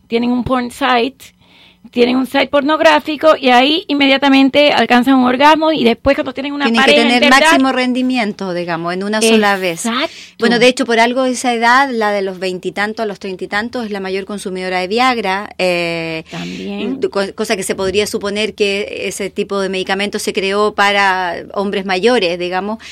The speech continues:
Speaker 2: Como hay una exigencia súper alta de rendimiento sexual,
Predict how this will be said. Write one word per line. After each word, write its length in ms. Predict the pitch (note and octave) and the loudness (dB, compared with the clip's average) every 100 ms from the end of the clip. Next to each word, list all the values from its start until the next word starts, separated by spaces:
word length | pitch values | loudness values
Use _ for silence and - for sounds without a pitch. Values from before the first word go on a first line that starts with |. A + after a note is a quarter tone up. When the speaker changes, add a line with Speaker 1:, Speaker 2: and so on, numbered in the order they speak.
| - - | -20 -8
Speaker 2:
Como 380 | - G3 G3 F#3+ | -4 -2 -2 0
hay 220 | G#3 A3 A#3+ | 0 0 0
una 100 | A#3 | -4
exigencia 640 | - A3+ B3 B3 B3+ B3 | -4 -6 -4 -2 -2 -4
súper 320 | B3+ A3+ A3+ | -2 0 2
alta 300 | A#3 B3 C#4 | 2 2 0
de 60 | B3 | 0
rendimiento 520 | A#3+ A#3 A#3 A#3 A#3+ | -2 -2 -4 -6 -6
sexual, 640 | A#3 - - A#3+ G#3+ C4 | -8 -8 -6 -4 -4 -6